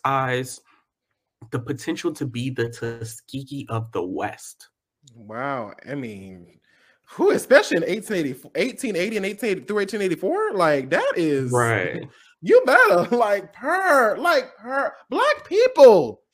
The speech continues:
Speaker 2: Black people.
Speaker 1: Unfortunately, it's
Speaker 2: Shit.
Speaker 1: not around now. You know, the town is
Speaker 2: No.
Speaker 1: now a historic park, I believe. Many of
Speaker 2: Mm-hmm.
Speaker 1: the families left because there was arsenic in the water. I
Speaker 2: Oh.
Speaker 1: believe that,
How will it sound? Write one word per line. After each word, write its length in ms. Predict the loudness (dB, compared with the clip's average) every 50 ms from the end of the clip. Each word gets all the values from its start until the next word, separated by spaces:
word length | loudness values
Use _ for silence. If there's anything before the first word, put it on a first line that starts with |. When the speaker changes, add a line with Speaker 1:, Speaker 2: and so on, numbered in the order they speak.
| -20 -20 _ _ _ -4
Speaker 2:
Black 320 | 2 2 2 2 2 -4 -4 0
people. 120 | 2 4 4
Speaker 1:
Unfortunately, 640 | 4 4 6 6 6 6 6 2 2 2 2 2 2 2
it's 200 | 2 0 0 0 0 0 0
Speaker 2:
Shit. 120 | 0 -2 -10 _ _ _ -6
Speaker 1:
not 360 | -4 -2 2 2 4 4 4
around 720 | 2 2 2 2 2 4 4 4 4 2 0 -2 -2 -4
now. 580 | -4 -4 -2 -2 -2 -2 -2 -2 -4 -6 -8 -12 -18 -20 -20 -20 _ _ _ _ -14
You 180 | -10 -8 -6 -4
know, 340 | -4 -4 -4 -4 -6 -10 -14 _ _ _ -16
the 80 | -16
town 260 | -14 -8 -8 -6 -6 -4
is 120 | -6 -6
Speaker 2:
No. 480 | -4 -4 -4 -2 -4 -4 -6 -8 -10 -10 -8
Speaker 1:
now 460 | -6 -6 -4 -4 -4 -4 -4 -6 -8 -12 -14
a 120 | -14 -14 -16 -18 _ _ _ _ _ _
historic 680 | -14 -14 -12 -12 -10 -8 -4 -4 -4 -4 -6 -10 _ _
park, 300 | -14 -12 -12 -10 -8 -8
I 100 | -8 -8
believe. 560 | -8 -8 -10 -10 -10 -10 -10 -12 -12 -14 -16 _ _ _ _ -20
Many 360 | -16 -10 -6 -4 -4 -2 -2
of 80 | -4 -6
Speaker 2:
Mm-hmm. 40 |
Speaker 1:
the 80 | -8 -10
families 560 | -6 -4 -4 -2 -2 -4 -6 -8 -10 -10 -8
left 460 | -8 -6 -4 -2 -2 -4 -4 -6 -12
because 600 | -14 -14 -12 -8 -8 -6 -6 -6 -8 -10 -14 -16 -10 -6
there 100 | -4 -4
was 280 | -4 -4 -6 -8 -12 -16 _ -6
arsenic 540 | -6 -6 -6 -8 -10 -8 -6 -6 -8 -8 -10
in 140 | -10 -8 -6
the 80 | -4 -2
water. 520 | -2 -2 -2 -2 -4 -6 -10 -10 -12 -14 _ _ _ _ _ _ _ _ _ -16
I 320 | -14 -10 -6 -4 -4 -4
Speaker 2:
Oh. 60 | -4
Speaker 1:
believe 380 | -4 -6 -6 -6 -6 -8 -8 -10
that, 180 | -10 -10 -10